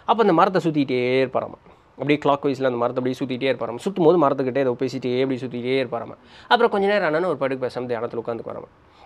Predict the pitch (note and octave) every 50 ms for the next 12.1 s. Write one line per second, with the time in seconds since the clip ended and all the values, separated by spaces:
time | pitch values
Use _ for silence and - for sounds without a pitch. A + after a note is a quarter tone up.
0 | - - C#3+ D#3+ F#3 A3+ A#3+ A3 F#3+ E3 E3+ E3+ D#3+ D3+ D3 D#3+ D#3 D3 C#3 B2
1 | B2+ A2+ A#2 A2 - - C#3 D3+ D3 - - D#3+ G3+ A3+ G#3+ G#3+ G#3 F3 D3+ C3+
2 | B2 C3 C#3+ D3+ E3 F3 E3+ - - - - _ _ D3+ D3+ E3 D#3 D3+ - F#3+
3 | G#3 A3 A3+ A3 - D#3 B2+ B2 B2+ C3+ D3 D#3 - - - C#3 D#3 E3 E3+ D#3+
4 | D#3 D#3+ F3 F3+ - D#3+ D#3 D#3 D#3 D#3 D3+ D3+ D#3+ E3 F3 F3+ E3+ E3 D#3 D3
5 | C#3 C3+ C3 - D3 E3 F#3 F#3 E3 D3+ C3+ - C#3 C#3 D3 D3+ D3 C#3 B2+ A#2+
6 | B2 C#3+ E3 E3 D#3+ C#3+ A#2+ A#2 C3 D3+ E3+ D#3+ C#3+ C3+ B2+ C3+ C3 B2+ C#3+ F3+
7 | A#3 B3+ B3+ A#3 F#3+ D3 C3+ F#3+ A#3+ A3 D#3+ C#3 B2+ C#3+ C#3 D3 C#3 C#3 B2+ B2
8 | A#2+ A#2 A2+ A#2 A#2+ A#2+ B2 C#3+ - - B2+ A#2+ A#2 A#2+ A#2+ B2+ C#3 D3+ E3+ E3+
9 | F3 C#3+ C3 D#3 F#3+ E3+ C#3 A#2+ B2 A#2 A#2+ A#2+ B2+ C3 A#2 A2 - _ _ _
10 | _ _ _ _ _ - - - - - - - F3+ G3 F#3 F#3+ G3 A3+ G3+ F3+
11 | G3+ G3+ E3 D3 C#3 C3 C#3 D#3+ E3 E3 F3+ E3+ C#3 C3+ C3+ C3+ B2+ A#2 A#2 A2
12 | -